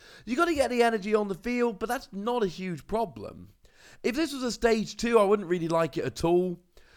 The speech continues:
But as a Pokemon that can be played straight from your hand, this is kinda cool. Now, we're getting a new stadium.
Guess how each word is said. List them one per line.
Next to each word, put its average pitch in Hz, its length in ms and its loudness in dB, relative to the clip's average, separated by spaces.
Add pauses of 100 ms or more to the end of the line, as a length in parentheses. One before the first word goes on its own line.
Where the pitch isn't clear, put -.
(120)
But - 100 -4
as 359 220 0
a 349 60 -4
Pokemon 226 460 6
that 202 80 -2
can 180 80 -8
be 190 80 -4
played 185 280 2
straight 185 300 -2
from 151 140 -6
your 131 100 0
hand, 156 340 0
this 233 180 -4
is 403 140 -4
kinda 104 320 -2
cool. - 420 -4 (1500)
Now, 247 240 2
we're 240 120 -2
getting 330 240 2
a 302 40 0
new 262 180 0
stadium. - 640 -6